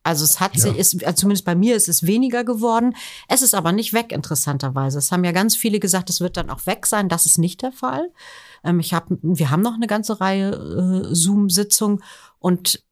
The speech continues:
Speaker 1: äh, da ist mir auch nochmal aufgefallen, der ganze nonverbale Teil fehlt ja auch. Also das, was manchmal Sitzungsdynamik ausmacht, irgendjemand
Speaker 2: Mhm.
Speaker 1: sitzt einem mit verschränkten Armen gegenüber,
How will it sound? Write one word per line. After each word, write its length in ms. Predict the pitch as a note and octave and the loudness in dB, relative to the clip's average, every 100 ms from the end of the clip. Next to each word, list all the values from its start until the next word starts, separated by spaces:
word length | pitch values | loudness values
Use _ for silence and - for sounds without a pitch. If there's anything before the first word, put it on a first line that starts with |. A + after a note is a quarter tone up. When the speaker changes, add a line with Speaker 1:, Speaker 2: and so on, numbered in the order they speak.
| - | -18
Speaker 1:
äh, 220 | - G3 | -14 -8
da 160 | - E3 | -2 0
ist 140 | - | 2
mir 240 | G3 G3+ - | 2 2 0
auch 80 | |
nochmal 240 | F#3 F#3 F#3+ | 0 0 0
aufgefallen, 360 | F3 - F3+ E3+ | -4 -4 -2 0
der 80 | D#3+ | 0
ganze 280 | D#3+ G#3 G3 | -2 0 2
nonverbale 680 | E3+ G3 F3+ E3 D#3+ E3 | 2 2 0 0 -2 -2
Teil 240 | D#3+ G#3 D#4 | -4 -4 -6
fehlt 280 | - C#3 B2 | -4 -6 -4
ja 140 | B2+ | -6
auch. 260 | A2+ C3 _ _ _ - - | -8 -8 _ _ _ -20 -6
Also 180 | D#3 E3 | -4 0
das, 460 | F#3 B3 C#4 - | 0 2 2 0
was 140 | G3 F#3+ | 0 0
manchmal 240 | F3 E3 | 0 0
Sitzungsdynamik 800 | F#3+ - B3 - F3+ D#3+ D3 - | 0 0 -2 0 0 2 0 -2
ausmacht, 480 | C3+ C3+ C3 B2+ - | -2 0 -2 -4 -4
irgendjemand 400 | D3+ D3+ A2 A2 | -2 0 2 2
Speaker 2:
Mhm. 20 | |
Speaker 1:
sitzt 240 | G2 G2 - | 2 0 0
einem 140 | D#3+ | 0
mit 120 | E3 | 0
verschränkten 460 | - D#3 - E3 E3+ | 0 -2 -2 -2 -2
Armen 260 | F3+ F3+ F#3+ | 0 2 2
gegenüber, 760 | F3+ F3 - E3+ D#3 C#3+ C#3+ | 2 2 0 0 0 0 -2